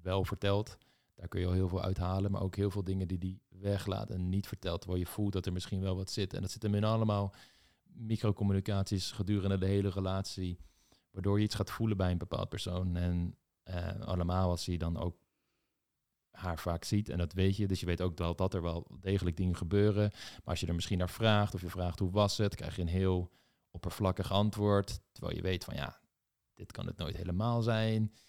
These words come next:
Dan voel je dat stiekem al best wel aan. En ik denk op het moment dat hij bij haar blijft slapen na het uitgaan, week weg is en niks van zich laat horen,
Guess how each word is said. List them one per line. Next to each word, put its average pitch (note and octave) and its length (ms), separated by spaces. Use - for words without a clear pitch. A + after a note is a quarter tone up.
Dan G2+ 720
voel - 300
je C3+ 80
dat A2+ 180
stiekem A#2 360
al G#2 120
best G2+ 180
wel F#2 160
aan. F#2 340
En F2+ 80
ik F2 120
denk F2+ 120
op F2+ 120
het F2 80
moment F2+ 240
dat E2+ 220
hij F2+ 440
bij F2+ 200
haar F2+ 120
blijft F2 180
slapen F#2 340
na F2+ 80
het F2 140
uitgaan, F2+ 480
week F#2 240
weg F#2 180
is - 120
en F2 100
niks F#2 160
van F#2+ 120
zich F2+ 120
laat F2 160
horen, F#2 440